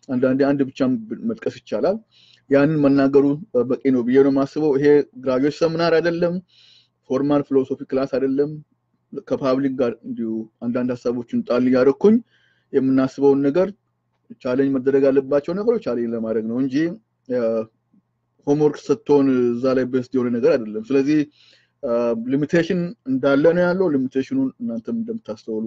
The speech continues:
I hope። ስለዚህ በሚቀጥለው ሳምንት with this, እ፣ in mind ነው አሁን ያልኳቸውን ነገሮች with this in mind ታክል መደረግ ያለባቸውን ፊሎሶፊካል ፕሮብሌሞች head on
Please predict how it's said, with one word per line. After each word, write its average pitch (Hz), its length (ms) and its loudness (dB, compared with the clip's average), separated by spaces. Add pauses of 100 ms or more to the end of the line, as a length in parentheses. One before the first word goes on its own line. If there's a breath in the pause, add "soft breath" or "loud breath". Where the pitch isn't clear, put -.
I 107 140 -10
hope። 202 240 2 (600 soft breath)
ስለዚህ 147 200 4
በሚቀጥለው 156 540 4
ሳምንት 180 380 -2 (320)
with 135 300 -4
this, 165 220 0 (300)
እ፣ 135 100 0 (120)
in 135 180 0
mind 139 240 2
ነው 127 120 -2
አሁን 131 160 2 (140)
ያልኳቸውን 127 540 -2
ነገሮች 123 360 -6
with 127 180 -6
this 127 160 -8
in 123 120 -6
mind 170 260 -2 (1200 soft breath)
ታክል 156 300 0
መደረግ 147 420 4
ያለባቸውን 135 880 2
ፊሎሶፊካል 131 500 -2
ፕሮብሌሞች 123 540 -4 (160)
head 156 240 2
on 143 180 2